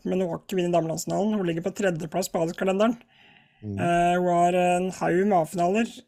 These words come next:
Speaker 1: eh, ikke seier. Eh, ikke
Speaker 2: Nei.
Speaker 1: andreplass heller, men <laughs> tredjeplass er
Speaker 2: Mhm.
Speaker 1: bakover. Det har Marianne greid å få til på damelandsfinalen, og nå har hun så lyst på den her, og etter Nedre Hallingdal-suksessen, eh, i helga,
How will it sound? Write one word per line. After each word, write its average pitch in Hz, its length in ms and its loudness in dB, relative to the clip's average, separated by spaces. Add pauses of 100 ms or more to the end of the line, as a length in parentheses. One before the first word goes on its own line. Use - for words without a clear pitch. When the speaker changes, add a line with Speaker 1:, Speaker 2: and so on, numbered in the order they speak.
Speaker 1:
eh, 185 280 2 (100)
ikke - 300 -6
seier. 151 340 -4 (760)
Eh, 175 380 0
ikke - 280 -6
Speaker 2:
Nei. 226 80 2
Speaker 1:
andreplass 185 300 -4
heller, 208 160 -2 (160)
men 202 200 2
<laughs> - 800 -12
tredjeplass 180 420 4
er 202 40 2
Speaker 2:
Mhm. 196 40 4
Speaker 1:
bakover. 202 400 4 (180)
Det 233 120 0
har 196 160 4
Marianne 190 380 2
greid 175 180 4
å 175 60 -4
få 180 180 -4
til 165 80 -2
på 180 100 -4
damelandsfinalen, 170 600 0
og 190 100 4
nå 180 400 0 (800)
har 185 240 4
hun 196 100 4
så 180 500 0
lyst 170 300 -2
på 185 80 4
den 180 140 2
her, 202 420 4
og 185 560 2
etter 190 640 0
Nedre 170 320 0
Hallingdal-suksessen, 175 1000 0
eh, 190 320 0
i - 60 0
helga, 190 360 2